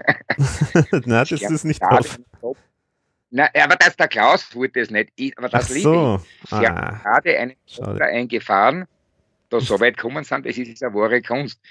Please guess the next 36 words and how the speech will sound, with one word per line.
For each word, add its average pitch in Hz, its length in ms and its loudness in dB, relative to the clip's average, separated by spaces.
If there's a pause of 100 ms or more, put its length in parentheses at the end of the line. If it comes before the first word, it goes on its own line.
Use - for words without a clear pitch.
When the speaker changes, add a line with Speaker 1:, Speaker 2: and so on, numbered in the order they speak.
(140)
Speaker 1:
Also, 101 160 -6
da, 113 120 -6 (460)
ich 156 200 4
Speaker 2:
<laughs> 143 160 -2
Speaker 1:
liebe 143 480 2 (180)
es, - 300 -10 (600)
mich 131 320 0
über 117 340 2
uns 175 480 0
und 95 220 -8
mich 123 340 0 (180)
lustig 127 380 2
zu 110 100 -2
machen, 101 520 -4
Speaker 2:
Mhm. 127 380 -4 (640)
Speaker 1:
aber 110 260 2 (500)
das, - 160 -6
das - 180 -8
ist - 300 -14
nicht 147 240 -6 (100)
so, 120 260 2
dass 139 260 2
das, - 240 -6 (100)
das - 140 -8
bei 123 200 2
allen 127 280 4
dann 117 200 2
auch 98 340 4
irgendwo, 110 420 -6 (720)
weil - 100 0
da 107 140 2
waren 117 200 2 (140)
mörderische 113 800 2
Wuchteln 117 360 -10
<laughs> - 60 -8
dabei. - 380 0